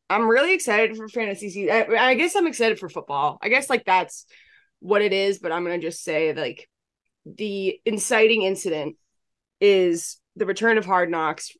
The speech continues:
last week, and now we are getting prepared for fantasy football. Um, you're gonna touch on it, but we have a league that we're in together. I have another league I'm in with a couple of my friends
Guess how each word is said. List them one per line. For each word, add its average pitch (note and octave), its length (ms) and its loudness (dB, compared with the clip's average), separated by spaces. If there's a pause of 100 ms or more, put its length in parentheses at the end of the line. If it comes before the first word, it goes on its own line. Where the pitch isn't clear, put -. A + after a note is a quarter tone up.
last E3 360 0
week, D#3+ 320 -2
and E3+ 240 0
now D#3+ 220 2
we D#3+ 160 2
are D#3 80 -2
getting D#3+ 240 -2
prepared E3+ 520 -4
for F3+ 280 0
fantasy F#3 560 -6
football. A#3 720 6 (460)
Um, F3+ 320 -2
you're G3+ 180 0
gonna G#3+ 140 0
touch G3+ 240 -6
on F#3 160 -2
it, F3+ 100 -8
but D#3 160 -12
we F3 120 -2
have D#3 440 -2 (100)
a D#3 80 -8
league E3+ 380 -4
that D3+ 160 -4
we're G#3+ 300 4
in G#3 180 4
together. F#3+ 800 2
I E3+ 120 0
have F3 100 -4
another F3 280 -2
league F3 220 -2
I'm E3 120 -6
in E3 120 -8
with D#3+ 100 -10
a D3+ 60 -20
couple - 180 -12
of D#3+ 60 -12
my D#3 160 -6
friends D#3+ 580 -6